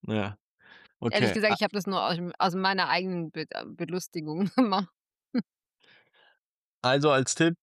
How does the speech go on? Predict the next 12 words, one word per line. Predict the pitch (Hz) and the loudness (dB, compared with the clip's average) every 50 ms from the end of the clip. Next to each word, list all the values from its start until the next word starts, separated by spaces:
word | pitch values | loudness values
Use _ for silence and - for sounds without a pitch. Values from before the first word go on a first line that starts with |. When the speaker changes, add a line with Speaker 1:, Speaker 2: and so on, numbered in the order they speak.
| _ - | _ 2
Speaker 1:
die | 123 | 4
Leute | 120 123 127 131 127 135 | 6 6 6 4 2 2
sollten | 120 117 117 120 117 - 123 113 110 | 2 4 4 2 2 0 -2 0 2
wirklich | 120 139 139 - 131 120 | 2 2 2 2 0 2
drauf | - 120 113 113 - | 2 0 0 0 2
achten, | - 104 120 120 - - - 127 127 131 143 147 139 - _ _ _ _ _ | 2 2 2 0 -2 -6 -6 -4 -4 -4 -4 -6 -10 -12 _ _ _ _ _
auf | - 113 113 - | -6 -4 -4 -2
die | - 110 107 | 0 0 2
Hygiene | 110 101 101 107 120 147 165 175 | 2 2 2 2 4 4 4 4
im | 175 175 - | 2 0 0
Team | - - 180 180 185 185 | 0 0 0 0 0 -2
und, | - - 131 135 143 156 - - | 0 2 2 2 2 0 -2 -6